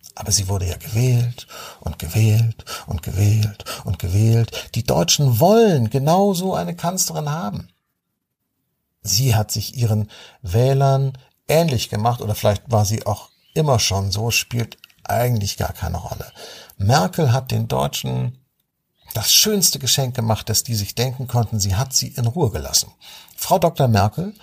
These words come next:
hat im Kanzleramt eine Praxis für politische Anästhesie eröffnet. Oder man kann es auch anders sagen, sie war der Dealer und wir die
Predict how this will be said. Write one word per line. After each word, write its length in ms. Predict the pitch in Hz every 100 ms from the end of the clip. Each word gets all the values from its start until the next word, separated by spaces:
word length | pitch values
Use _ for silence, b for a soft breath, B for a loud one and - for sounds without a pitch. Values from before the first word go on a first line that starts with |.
| B
hat 260 | - - -
im 180 | - 185
Kanzleramt 680 | - 131 120 131 - 135 - -
eine 180 | 160 170
Praxis 460 | - 127 - 120
für 180 | - 175
politische 640 | - 135 156 175 120 - -
Anästhesie 560 | 156 135 - 101 147
eröffnet. 600 | - 127 151 - 208 220 B B B B B B B B _ _ -
Oder 320 | 113 90 85
man 120 | 78 82
kann 140 | 104
es 100 | 98
auch 80 | 92
anders 240 | 71 127
sagen, 240 | 92 87 95
sie 160 | 101
war 120 | 101
der 100 | 95
Dealer 400 | 90 110 123 110
und 180 | 98 92
wir 140 | 101 101
die 260 | 92 90